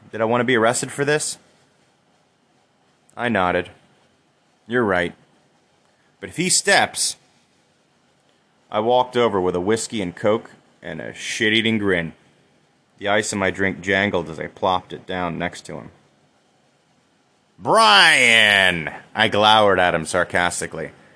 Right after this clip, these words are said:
"How you doing, buddy?" He looked utterly confused. Putting his phone down on the bar to turn to me, he said, "D-, do I know you?"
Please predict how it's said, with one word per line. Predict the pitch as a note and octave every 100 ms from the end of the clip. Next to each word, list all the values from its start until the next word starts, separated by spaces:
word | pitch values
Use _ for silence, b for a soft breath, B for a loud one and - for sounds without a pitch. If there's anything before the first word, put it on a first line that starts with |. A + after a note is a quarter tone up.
| b
"How | - D3+
you | D3+ C#3
doing, | A#2+ A#2 G#2
buddy?" | F#2+ G2+ G2+ F2 _ _ _ _ _ _ _ _ _
He | A2+
looked | A2 A#2 -
utterly | - G#2 A2 A2 A2
confused. | - G2+ - F2+ D#2+ C2+ - - _ _ _ _
Putting | _ A#2+ A2+ A2 A2
his | G#2 F#2
phone | - G#2 G#2
down | G2 G2 G2
on |
the | F2+
bar | D#2+ F#2+ F#2
to | F2+
turn | - G2 F2+
to |
me, | F2+
he | F2
said, | G2+ F2+ B B _
"D-, | C#3+
do | A#2+ C3 D#3
I | F#3
know | B2+
you?" | D3+ F3 F3